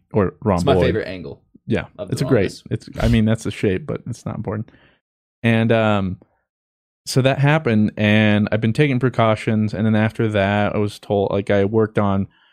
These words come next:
Speaker 1: um, 'cause they said it might be, like, a weak rhomboid. I was like, "I, mm, okay, sure, whatever."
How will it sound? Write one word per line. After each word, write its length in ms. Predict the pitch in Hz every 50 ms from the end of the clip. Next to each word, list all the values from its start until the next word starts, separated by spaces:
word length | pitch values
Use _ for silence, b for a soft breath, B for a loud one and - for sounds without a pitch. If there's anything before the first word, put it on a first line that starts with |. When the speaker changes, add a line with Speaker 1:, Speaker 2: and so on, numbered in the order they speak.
| b b b b _ _ -
Speaker 1:
um, 400 | 98 101 95 90 87 92 92 110 _ _ -
'cause 160 | - - 117 107
they 80 | 101
said 180 | 98 - 104 98
it 60 | 98
might 160 | 107 113 -
be, 80 | 120 110
like, 120 | 101 98
a 80 | 82 87
weak 300 | 98 104 113 110 - -
rhomboid. 540 | - 87 87 92 90 82 85 76 71 82 -
I 20 |
was 120 | - -
like, 200 | - - - _ _ _ _ _ - -
"I, 100 | 214 226
mm, 1080 | 208 - _ - - 208 208 208 208 208 208 208 208 202 202 196 196 196 190 196 - - _ _ - -
okay, 320 | 139 147 147 - 131 107
sure, 340 | 104 - - 101 87 98 101 -
whatever." 440 | - 104 92 80 80 90 113 147